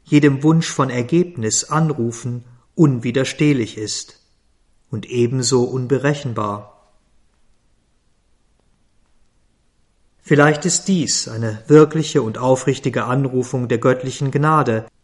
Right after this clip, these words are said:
eine wesentliche Antwort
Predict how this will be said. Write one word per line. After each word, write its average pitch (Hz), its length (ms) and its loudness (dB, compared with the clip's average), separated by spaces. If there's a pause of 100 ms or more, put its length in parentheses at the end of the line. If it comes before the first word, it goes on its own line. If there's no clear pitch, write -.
(380)
eine 135 260 0
wesentliche 151 680 4
Antwort 135 760 -2